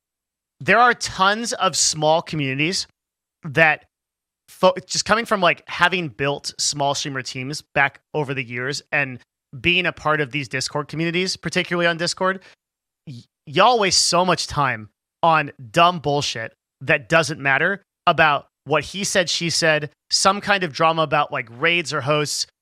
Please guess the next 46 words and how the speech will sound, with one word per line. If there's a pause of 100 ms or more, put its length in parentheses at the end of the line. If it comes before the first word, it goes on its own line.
(120)
or
this
person
ran
the
stream
with
this
person
and
did
this
collab.
This
is
particularly
a
thing
within
I
R
L
streamers,
like,
small
I
R
L
streamers.
Oh
my
God, (280)
super
notorious
for
this.
But
all
over
the
place,
like, (280)
the,
like, (300)
you
worrying